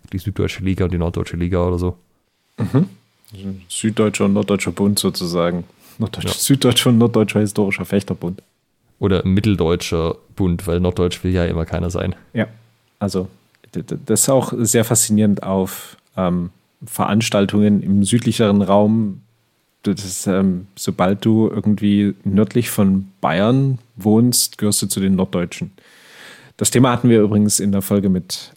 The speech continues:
Speaker 2: Alex Kiermeier nochmal, ähm, aufgerollt, auch die dialektalen Besonderheiten. Da könnt ihr gerne nochmal reinhören an dieser Stelle.
Speaker 1: Ja.
Speaker 2: Und dann habt ihr auch gleich den Vergleich, ne, Anfänge des HEMA, mögliche Zukunft des HEMA.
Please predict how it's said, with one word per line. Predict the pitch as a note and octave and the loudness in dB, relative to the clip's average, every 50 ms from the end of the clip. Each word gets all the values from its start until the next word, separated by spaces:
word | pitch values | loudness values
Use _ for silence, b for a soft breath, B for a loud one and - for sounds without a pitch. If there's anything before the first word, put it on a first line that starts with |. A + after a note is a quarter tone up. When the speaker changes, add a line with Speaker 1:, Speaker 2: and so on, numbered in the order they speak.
| - | -14
Speaker 2:
Alex | - F#2+ F#2 E2+ E2+ - - - | -10 -8 -8 -6 -6 -6 -8 -4
Kiermeier | - - A#2+ A#2+ A2+ A#2 A#2 A#2 | 0 0 2 2 2 2 2 2
nochmal, | A2 A2 - - G2+ G2 F#2+ G2+ G#2 G#2+ - _ _ - | 2 0 0 0 0 2 2 0 -2 -4 -8 _ _ -12
ähm, | F#2+ F2+ F2+ F2+ F2+ F#2 _ _ _ _ _ _ _ _ _ _ _ - - - B B B B B B B _ | -12 -10 -10 -12 -16 -18 _ _ _ _ _ _ _ _ _ _ _ -20 -20 -20 B B B B B B B _
aufgerollt, | - - A2 A2 - - A#2+ G#2 F#2 F#2+ G2+ G2+ G#2+ A#2 A2+ - - - - | -2 0 0 0 0 2 0 2 2 4 4 4 6 4 2 0 -2 -6 -4
auch | - G#2 G2 - | -4 -4 -4 -4
die | - G#2 F2+ | -4 -6 -6
dialektalen | F#2 F#2+ - - - G2+ G2 F#2+ F#2 F#2+ F#2 - - _ _ _ - - - - F#2 F#2 F#2 F#2+ G2 F#2+ | -6 -8 -12 -6 -2 -2 0 0 -2 -4 -6 -8 -12 _ _ _ -18 -14 -8 -6 -4 -4 -2 0 0 -2
Besonderheiten. | G2+ F#2+ F#2+ F2+ F#2 F#2+ F#2+ F#2+ F#2+ F#2 F#2 - - F#2 E2+ | -2 -2 -2 -2 0 0 -2 -2 -2 -2 -4 -4 -4 -6 -6
Da | E2 F2 | -6 -8
könnt | - - F2+ F2+ | -8 -8 -8 -8
ihr | F2 | -6
gerne | - E2+ F2+ F#2 | -6 -4 -4 -4
nochmal | E2+ F2 F2+ F#2 E2+ | -6 -6 -8 -10 -10
reinhören | - E2 D#2+ F2+ G2 G2 F#2+ F2+ | -8 -8 -8 -6 -4 -4 -4 -4
an | F2+ F#2 F#2 | -4 -4 -4
dieser | G2 G2 G#2 G#2 | -4 -6 -6 -6
Stelle. | - - G2+ G2+ A2+ C3+ C3+ b b b b b b b _ _ _ _ _ B B B | -4 -2 0 0 0 -2 -4 b b b b b b b _ _ _ _ _ B B B
Speaker 1:
Ja. | B B B - | B B B 2
Speaker 2:
Und | G#2 | 2
dann | A2 G#2+ G2+ | 4 4 4
habt | A#2+ - - | 2 2 2
ihr | - D#2 | 2 2
auch | G2 A2+ - | 2 0 -2
gleich | - G2+ F2+ G#2 A2 A2 - - - _ - - | -2 -2 0 0 0 0 -2 -8 -12 _ -4 -2
den | G#2 G2 | -2 -2
Vergleich, | - G#2 - G#2 F#2+ G#2 B2+ B2+ - - | -2 -4 -2 0 0 2 0 0 -2 -4
ne, | A2+ G#2+ - - | -4 -4 -4 -4
Anfänge | - G#2+ B2 C#3+ - - C3+ B2+ B2 A2 | -2 -2 0 0 0 0 0 2 2 0
des | A#2 A2+ - | 0 0 0
HEMA, | - A#2 A#2 A2 A2 G#2+ G#2+ G#2+ G#2 - _ _ _ _ _ _ _ _ _ _ _ - | 2 2 2 2 0 0 -2 -4 -6 -10 _ _ _ _ _ _ _ _ _ _ _ 0
mögliche | G2 G2 A2+ C3+ D3 - - C3 A2+ A#2 A#2 | 2 4 6 6 4 4 2 2 2 2 0
Zukunft | - - B2 - A#2 A2 - - - | 0 0 0 0 0 -2 -2 -4 -4
des | G#2+ - - | -4 -4 -2
HEMA. | G#2 G2+ G2 G2 G2 | -2 -2 -2 -2 -2